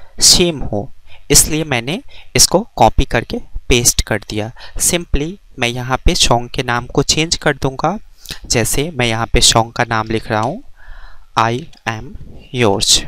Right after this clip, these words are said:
ओके, अब मैं इसको save करके preview करके देखता हूँ। यस guys, आप इसको फॉलो करें। हमने codings किया है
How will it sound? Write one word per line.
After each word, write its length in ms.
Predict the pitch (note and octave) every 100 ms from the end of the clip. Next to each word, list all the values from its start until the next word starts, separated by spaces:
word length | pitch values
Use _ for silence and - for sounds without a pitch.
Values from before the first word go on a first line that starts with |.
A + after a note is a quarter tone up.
| - -
ओके, 160 | C3 - - - - - - - - C3
अब 80 | - -
मैं 100 | D3+
इसको 360 | - - F#3 - - -
save 420 | - - G#3 -
करके 260 | B2+ - D#3+
preview 400 | - C#3 - D3
करके 300 | C3 - A#2
देखता 380 | G#2 G2 - G#2+
हूँ। 920 | G#2+ G#2+ - - - - - - - - - - - - - - C3
यस 180 | A#2 - - - - - - - -
guys, 420 | C#3+ C3 B2 - C4+ - - - - - - - - - -
आप 180 | C3 C#3 - - - - - - - - -
इसको 260 | - -
फॉलो 360 | D#3+ - A2+ A2
करें। 280 | - G#2+ A2+ - - - - - - - - - -
हमने 320 | D#3+ D#3+ F3+ G3
codings 560 | - C3+ C3 C#3+ -
किया 280 | - B2 A2
है 320 | A#2+ C#3+ F#3+